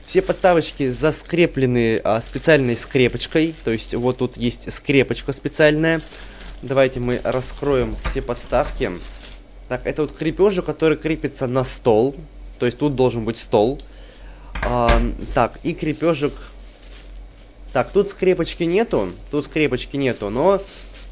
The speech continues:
в принципе, данный крепеж, ребятки, пластмассовый, он не железный, в отличие от всей остальной конструкции.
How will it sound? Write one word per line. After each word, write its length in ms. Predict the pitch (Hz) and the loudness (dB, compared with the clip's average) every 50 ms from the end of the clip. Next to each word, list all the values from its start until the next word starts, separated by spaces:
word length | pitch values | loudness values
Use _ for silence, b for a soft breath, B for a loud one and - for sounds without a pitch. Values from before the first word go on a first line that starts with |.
| - | -6
в 40 | - | -2
принципе, 600 | - 147 180 185 180 - - - 151 143 139 127 - B B B B B B B B B | 0 2 2 2 0 -4 -4 0 0 0 0 -2 -6 B B B B B B B B B
данный 280 | - 135 180 202 208 202 | 0 4 4 6 6 4
крепеж, 340 | 202 190 180 190 196 190 - | 2 0 2 2 2 2 2
ребятки, 380 | 165 151 175 180 175 - - | 2 4 4 4 4 2 -4
пластмассовый, 840 | 131 - 151 160 - - 147 156 165 196 196 - 160 123 117 113 - | -2 0 2 2 2 2 4 4 4 6 6 4 2 2 2 2 2
он 220 | - 131 143 143 147 | 2 2 2 2 2
не 120 | 151 147 | 0 0
железный, 640 | 123 113 135 131 135 151 180 180 170 160 127 110 101 | 0 0 0 0 2 2 2 2 2 0 0 0 0
в 60 | 101 | 0
отличие 440 | 113 127 139 143 131 - - 127 - | -2 -2 -2 -6 -8 -4 -4 -2 -2
от 160 | 101 117 - | -2 -4 -4
всей 240 | - - - 139 131 | -6 -2 0 0 0
остальной 420 | 135 - 139 135 135 135 135 127 | 0 0 -2 -2 0 0 0 0
конструкции. 760 | 127 123 117 117 - - 143 139 131 - - - 107 98 - | 0 -2 -4 -4 -4 -4 -4 -4 -4 -4 -4 -2 -2 -2 -2